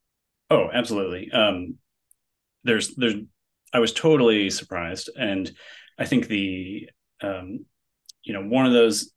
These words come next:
one of the avenues of that surprise, exactly what you're talking about, is how people engage with the real timeness of it.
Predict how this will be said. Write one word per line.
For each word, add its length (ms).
one 260
of 60
the 240
avenues 520
of 100
that 180
surprise, 360
exactly 340
what 60
you're 100
talking 240
about, 220
is 80
how 220
people 540
engage 420
with 200
the 80
real 400
timeness 560
of 160
it. 160